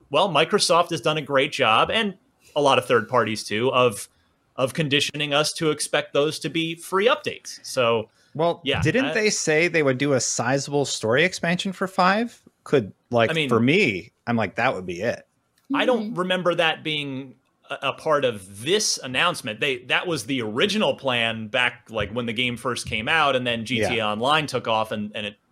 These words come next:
Speaker 1: they never did it.
Speaker 2: Mm-hmm.
Speaker 1: I-, if they did do a story expansion, that I'd be, that's day one for me. Like, I, sure, take my money. I will
Speaker 2: <laughs>
Speaker 1: happily take more, more Grand Theft Auto. Now,
Speaker 2: But
Speaker 1: that's it for
Speaker 2: it
Speaker 1: me. I,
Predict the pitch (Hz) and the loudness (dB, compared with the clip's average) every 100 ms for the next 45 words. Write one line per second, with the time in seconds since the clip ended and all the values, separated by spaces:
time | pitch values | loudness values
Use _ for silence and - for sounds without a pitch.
0 | _ 113 107 110 98 92 185 170 90 - | _ -8 -4 -4 -4 -2 2 2 0 -4
1 | _ _ - 117 104 90 - - - 160 | _ _ -4 -4 -4 -8 -14 -8 -4 0
2 | 185 180 165 139 143 220 143 120 _ 156 | -2 0 0 0 0 0 0 -8 _ 0
3 | 151 139 190 170 127 - 123 113 117 131 | 0 0 0 0 0 -2 -2 -2 0 0
4 | 131 135 143 120 110 - _ _ _ 151 | 0 0 0 -2 -6 -8 _ _ _ -2
5 | 143 117 139 127 120 113 95 90 104 95 | -2 0 0 2 0 0 -4 -8 -8 -8
6 | 85 87 104 104 104 - 110 90 123 117 | -6 -4 -2 -2 -4 -4 -4 -2 -4 -2
7 | 135 123 120 117 110 104 101 127 113 110 | -2 -2 -2 -2 -4 -4 -2 0 0 -2
8 | 104 101 - 107 110 107 101 92 - _ | -6 -8 -10 -10 -8 -4 -2 -2 -6 _
9 | _ _ _ - 113 113 110 107 98 98 | _ _ _ -12 -6 -4 -2 -2 -2 -4
10 | 107 95 95 107 - - _ _ 156 180 | -2 -2 -2 0 -2 -6 _ _ -2 0
11 | 156 - 160 311 240 170 151 | -2 0 2 2 0 2 0